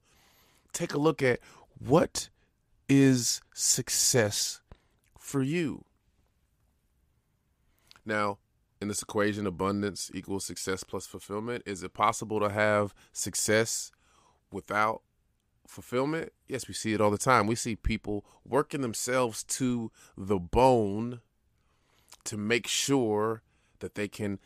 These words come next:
accumulate that success, whether it's the recognition, all of that. But you know what? At the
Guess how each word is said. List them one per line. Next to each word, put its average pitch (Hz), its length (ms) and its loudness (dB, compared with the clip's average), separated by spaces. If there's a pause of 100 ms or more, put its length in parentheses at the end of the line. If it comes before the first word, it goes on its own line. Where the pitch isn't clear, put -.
(160)
accumulate 120 640 2
that 95 160 -8
success, - 720 -10
whether 92 280 -8
it's - 120 -8
the - 120 -10
recognition, 95 1000 0 (440)
all 131 220 6
of 107 100 0
that. 90 200 -4
But 95 140 -8
you 104 100 -4
know 113 140 0
what? 113 180 0
At 107 120 -6
the 98 120 -8